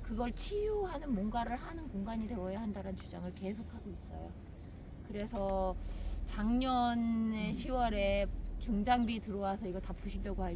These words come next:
때 온몸으로 다 막아, 막았고요. 저기, 그리고 막아냈고요.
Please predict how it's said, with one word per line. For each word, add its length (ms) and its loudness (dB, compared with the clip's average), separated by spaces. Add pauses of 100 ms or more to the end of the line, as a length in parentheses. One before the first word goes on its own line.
때 100 0
온몸으로 580 6
다 140 -2
막아, 580 -2
막았고요. 720 -2
저기, 240 -4 (720)
그리고 220 -4 (580)
막아냈고요. 1040 2